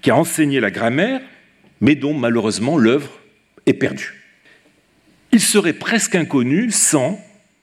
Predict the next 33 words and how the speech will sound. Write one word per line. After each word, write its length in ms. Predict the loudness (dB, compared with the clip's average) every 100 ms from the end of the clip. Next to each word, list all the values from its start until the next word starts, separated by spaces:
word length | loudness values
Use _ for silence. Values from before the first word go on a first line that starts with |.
| -2
le 140 | 0
pamphlet 640 | 2 0 -2 0 0 -2 -4
que 300 | 2 4 4 0
l'historien 720 | -6 -2 0 4 4 2 -4
juif 680 | -4 2 2 2 -6 -16 -20 _ _ _ _ _ _ _ _
Flavius 380 | -4 -2 -2 -4
Joseph 760 | -4 -4 -2 -2 -2 -8 -18 -20 _ _ _ -12 -6
a 60 | -2
rédigé 460 | -2 -4 -4 -4
pour 200 | -4 -4
réfuter 400 | -4 -4 -4 -2
ses 200 | -2 -2
accusations 520 | -4 -4 -4 -2 -2 -2
contre 340 | -2 -2 -2
le 100 | -4
peuple 320 | -2 -4 -4
juif 420 | -4 -2 -2 -2 -4
et 80 | -4
qui 140 | -2
est 40 | -4
précisément 680 | -2 -6 -4 -2 0 0 -4
intitulé 640 | -8 -8 -8 -2 -2 -2 0
le 300 | 0 0 -4 -20 _
Contre-Appion. 500 | -2 0 -4 -6 -12 -14 _ _ _ _ _
On 100 | 0
sait 240 | 2 0 0
par 220 | -2 -4
cet 220 | -4 -4
écrit 240 | -4 -4
polémique 600 | -2 2 4 4 4 2
et 40 | -2
puis 180 | -2 -2
par 420 | 0 -2 -6